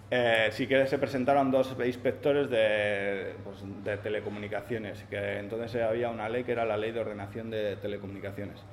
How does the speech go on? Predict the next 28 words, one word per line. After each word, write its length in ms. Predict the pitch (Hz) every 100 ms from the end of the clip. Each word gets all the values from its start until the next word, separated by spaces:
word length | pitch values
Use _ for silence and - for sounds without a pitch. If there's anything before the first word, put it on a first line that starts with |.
| - - - - - -
que 80 |
algún 240 | 104 107 123
día 140 | 135
publicaré 720 | 135 135 135 131 135 135 123 110
y 40 |
ya 100 | 113
veréis, 260 | 110 127 120
hay 120 | 104
fo-, 240 | 104 85 107
eh, 200 | 107 95 107 101
se 140 | 107 104
sa-, 160 | 101 98
se 160 | 98
sacaron 360 | - 98 117 113
pegatinas 760 | 104 98 98 135 139 120 113
de 180 | 104 104
la, 200 | 101 98 104 101 101
la 160 | 101 92
lot 520 | 135 131 127 120 -
y 80 | 92
demás, 460 | 92 92 82 -
¿no? 160 | 107 135 - - - - - - - - - -
Y 80 | 120
bueno, 200 | 117 104
entonces 280 | 104 131 131
hubo 240 | 139 147
un 140 | 151 143
bajón 560 | 135 - 165 165 165